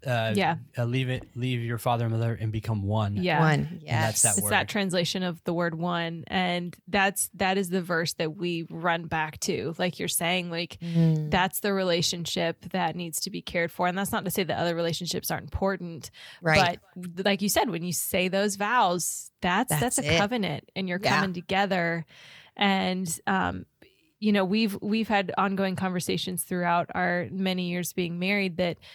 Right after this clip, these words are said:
Speaker 2: um, we do have to be careful, like you said, the, the picking sides, and you, it's, it does feel like a betrayal when, you know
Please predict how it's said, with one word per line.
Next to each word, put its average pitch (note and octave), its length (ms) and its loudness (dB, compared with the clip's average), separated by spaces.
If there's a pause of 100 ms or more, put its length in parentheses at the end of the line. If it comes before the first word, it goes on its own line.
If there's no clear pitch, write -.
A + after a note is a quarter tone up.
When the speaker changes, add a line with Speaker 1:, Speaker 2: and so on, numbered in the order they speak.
(280)
Speaker 2:
um, F3+ 360 0 (140)
we G3 280 2
do G3 360 0
have F#3 280 0
to - 100 -8
be F#3 80 -4
careful, F#3 380 -2
like E3+ 220 -4
you F3+ 100 -4
said, F3 380 -2
the, F3+ 320 -2
the A3+ 100 -6
picking F#3+ 400 -6
sides, F3 760 0 (300)
and F#3 440 0 (160)
you, G3+ 220 0 (240)
it's, - 440 0
it G3+ 180 -2
does F#3 260 0
feel G#3 120 -2
like F3+ 200 -2
a F#3 40 -4
betrayal E3+ 720 -2
when, F3+ 600 -2 (140)
you F#3+ 140 2
know E3+ 300 -2